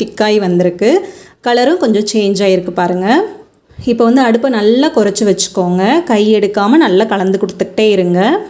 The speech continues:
இன்னும் கொஞ்சம் வேகணும், லைட்டா கையில ஒட்டுது எனக்கு. தண்ணியில நனைச்சிட்டு தான் வைக்கணும்ப்பா,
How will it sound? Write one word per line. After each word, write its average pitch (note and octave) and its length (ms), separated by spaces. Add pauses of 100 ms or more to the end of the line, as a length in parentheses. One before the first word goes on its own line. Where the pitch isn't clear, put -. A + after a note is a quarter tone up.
(220)
இன்னும் A#3+ 200
கொஞ்சம் B3+ 440
வேகணும், F#3+ 520
லைட்டா F#3+ 280
கையில F#3+ 420
ஒட்டுது F3 220
எனக்கு. F#3+ 720 (560)
தண்ணியில C4 320
நனைச்சிட்டு G#3 460
தான் B3+ 180
வைக்கணும்ப்பா, G3 560